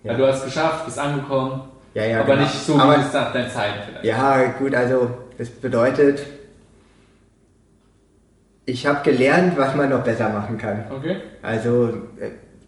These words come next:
Speaker 2: insbesondere, ähm, Radfahren. Da war halt einiges an Problemen halt auch getreten und des Weiteren auch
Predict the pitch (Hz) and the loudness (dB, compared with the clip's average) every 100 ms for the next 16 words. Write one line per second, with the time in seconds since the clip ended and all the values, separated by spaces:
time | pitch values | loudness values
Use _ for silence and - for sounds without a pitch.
0 | - 143 - - 123 123 143 143 131 120 | -2 0 0 -2 2 4 4 2 4 4
1 | 123 120 117 110 117 117 113 117 113 101 | 4 4 2 0 0 0 0 0 -2 -4
2 | 104 - 98 98 104 - - - 104 107 | -8 -8 -8 -8 -10 -16 -20 -10 -8 -6
3 | 104 107 113 117 117 117 - 110 120 123 | -6 -6 -6 -4 -2 -2 -2 -2 0 2
4 | 120 - - - - - 120 110 113 113 | 2 0 -14 -20 -20 -12 -8 -6 -4 -4
5 | 113 113 - - _ _ _ - 135 117 | -6 -8 -14 -20 _ _ _ -4 -2 2
6 | 120 120 110 98 113 - - 113 107 113 | 2 4 2 0 -4 -4 -4 -2 0 -2
7 | 113 127 127 - - 117 120 117 120 120 | -2 -2 -4 -12 -12 -6 -2 0 0 0
8 | 120 117 120 - | 0 2 2 0